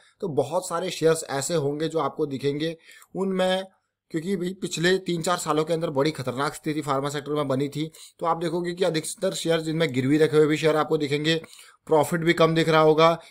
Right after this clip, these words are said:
even आपको गिरवी रखे शेयर के अलावा उधार भी बहुत ज़्यादा दिख रहा होगा। लेकिन हम जो यहाँ पे आपके लिए शेयर लेके आए, जरा इनको ध्यान से देखिए।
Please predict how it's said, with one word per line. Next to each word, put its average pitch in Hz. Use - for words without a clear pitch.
even 170
आपको 143
गिरवी 143
रखे 156
शेयर 151
के 156
अलावा 156
उधार 123
भी 147
बहुत 117
ज़्यादा 117
दिख 110
रहा 101
होगा। 110
लेकिन 165
हम 156
जो 175
यहाँ 139
पे 147
आपके 139
लिए 139
शेयर 127
लेके 123
आए, 123
जरा 123
इनको 120
ध्यान 101
से 104
देखिए। 95